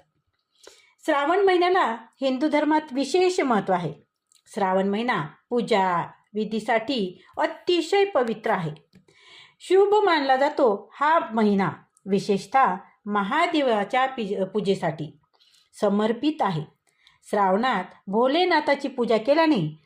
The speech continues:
आपल्या सर्व इच्छा पूर्ण होतात आणि जीवनात सुख आणि शांती लाभते, असे मानले जाते. श्रावणात श्रावणी सोमवारांना विशेष महत्त्व आहे. श्रावण सोमवारी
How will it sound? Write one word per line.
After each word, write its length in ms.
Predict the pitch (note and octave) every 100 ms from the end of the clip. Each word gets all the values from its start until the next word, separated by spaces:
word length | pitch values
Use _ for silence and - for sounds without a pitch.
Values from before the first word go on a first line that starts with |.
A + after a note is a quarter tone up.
| -
आपल्या 480 | C4 C4 D4+ D4+ D4+
सर्व 420 | D4+ C#4+ C#4+ D4+
इच्छा 540 | C#4 A#3+ - C#4 A3 F3 - _ -
पूर्ण 300 | D#4 E4 D#4
होतात 380 | A3+ - D#3+ - _ _ -
आणि 260 | F3+ F3+ F3+
जीवनात 380 | F#3 F#3+ G3+
सुख 500 | F#3 - B3 E3 - -
आणि 220 | G3 G3
शांती 400 | G3 G3+ G3+ B3+
लाभते, 500 | B3+ B3 B3+ B3+ _ _ _ -
असे 240 | D4 E4 G4+
मानले 320 | F4+ A3 F3+
जाते. 400 | E3+ D#3 C#3+ _ _ _ _ _ _ _ _ _ _ - - - _
श्रावणात 420 | D4+ D#4 E4 F#4 F#4
श्रावणी 600 | - C#4+ C#4 D4 E4+ G#4
सोमवारांना 760 | F4+ C4 B3 C4 D#4 D4 G3+ E3 _ -
विशेष 540 | A#3 B3+ E4 E4+ D#4
महत्त्व 380 | E4 A3+ F#3+ F#3
आहे. 220 | E3+ D3+ C#3+ _ _ _ _ _ - -
श्रावण 280 | G#3 G3 G3
सोमवारी 520 | A3 G#3 A#3+ B3+